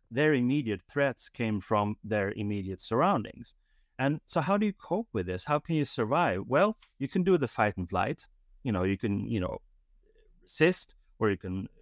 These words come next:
run away, and thereby you survive. And it helps if you have a little tribe, you can defend each other, et cetera. But all of it, sort of this kind of, uh, inner world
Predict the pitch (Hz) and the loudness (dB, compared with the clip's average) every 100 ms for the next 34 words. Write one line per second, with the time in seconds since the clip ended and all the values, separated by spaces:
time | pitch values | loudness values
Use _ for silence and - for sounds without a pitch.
0 | - 101 113 98 123 151 147 160 _ _ | -10 -2 0 2 2 2 0 -6 _ _
1 | _ 117 113 107 110 104 104 95 - 95 | _ -2 -2 2 2 2 0 0 -4 0
2 | 151 151 101 92 _ 117 113 - 113 113 | 4 4 2 -6 _ -4 -4 -2 0 0
3 | - 98 104 104 98 95 90 - 131 123 | -2 -8 -4 -2 -2 -4 -6 -4 2 2
4 | 127 101 98 90 90 101 92 95 - 123 | 2 0 -4 -6 -4 -2 -2 -2 -2 0
5 | 120 120 113 - 110 110 110 - _ _ | 2 0 -2 -2 -4 -2 -4 -6 _ _
6 | _ _ _ - 131 139 - _ - 214 | _ _ _ 0 2 2 -2 _ 0 2
7 | 220 202 143 139 - 151 127 135 151 - | 2 -4 -8 -8 -2 0 2 0 -4 -4
8 | 180 170 143 113 _ _ _ - 123 117 | 0 4 2 2 _ _ _ -4 0 2
9 | 110 _ - 196 208 151 101 98 87 87 | 0 _ -2 2 4 4 4 2 0 -2
10 | - | -8